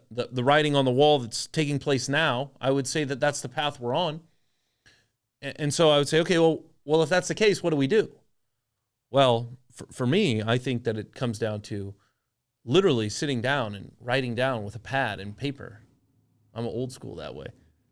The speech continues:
Maybe if you're new, new school, it's not with a pad and paper. Maybe it's your iPad or something. But, but stepping back and just saying, "What are the ways that I can serve people? How do I like to serve people? What kind of people do I like to serve? What do I like to do?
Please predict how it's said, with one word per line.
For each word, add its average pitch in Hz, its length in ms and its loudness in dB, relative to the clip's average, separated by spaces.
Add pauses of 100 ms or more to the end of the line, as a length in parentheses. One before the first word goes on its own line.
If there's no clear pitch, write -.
(140)
Maybe 127 240 0
if 123 120 0
you're 127 100 0
new, 127 200 -2 (120)
new 127 200 0
school, 104 480 -8 (500)
it's 123 300 -2
not 131 240 2
with 120 100 -2
a 113 40 -4
pad 120 220 0
and 107 80 -6
paper. 123 240 -4
Maybe 110 260 -4
it's 107 140 -8
your 110 100 -4
iPad 107 360 -4
or 98 80 -8
something. 107 260 -10
But, 104 220 -4 (400)
but 110 140 -6
stepping 127 340 0
back 117 240 2
and 110 100 -4
just 104 180 -8
saying, 104 360 -6 (440)
"What 151 160 -4
are 196 40 -4
the 202 80 -4
ways 185 240 0
that 160 100 -2
I 151 80 0
can 139 160 -6
serve 143 260 -8
people? - 380 -10 (500)
How 220 140 2
do 277 100 2
I 160 80 6
like 104 220 0
to - 80 -16
serve 98 240 -10
people? - 360 -14 (580)
What 143 80 -10
kind 208 140 4
of 180 60 0
people 214 180 2
do 202 100 2
I 196 80 4
like 220 240 2
to 127 80 -8
serve? - 400 -8 (720)
What 120 100 -6
do 151 60 0
I 165 80 -2
like 165 180 -4
to 165 80 -6
do? 170 300 -4